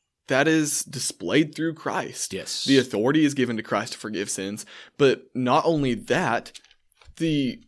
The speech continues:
Speaker 1: the forgiveness of, of God is displayed through the fact that he sent Christ to die for us, to, to give up his life so that we have hope of eternity.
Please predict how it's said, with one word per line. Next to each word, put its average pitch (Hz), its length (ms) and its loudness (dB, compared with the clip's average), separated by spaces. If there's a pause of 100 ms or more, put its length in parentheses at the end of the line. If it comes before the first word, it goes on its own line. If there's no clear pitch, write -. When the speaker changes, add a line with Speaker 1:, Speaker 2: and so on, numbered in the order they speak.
Speaker 1:
the 143 140 -2
forgiveness 139 760 -2
of, 113 340 -2
of 110 200 -4
God 139 460 0
is 120 140 0
displayed 123 560 0 (420)
through 170 280 0
the 185 100 0
fact 175 320 0
that 160 120 0
he 170 100 4
sent 160 420 0
Christ 139 680 0 (440)
to 160 240 0
die 139 280 2
for 101 320 -4
us, - 300 -10
to, 147 320 0 (220)
to 151 80 -2
give 147 200 4
up 196 160 4
his 208 380 4
life - 580 -6
so - 200 -4
that 127 160 2
we 123 160 2
have 110 400 -2 (140)
hope 131 200 -4
of 104 100 -4
eternity. 98 520 -6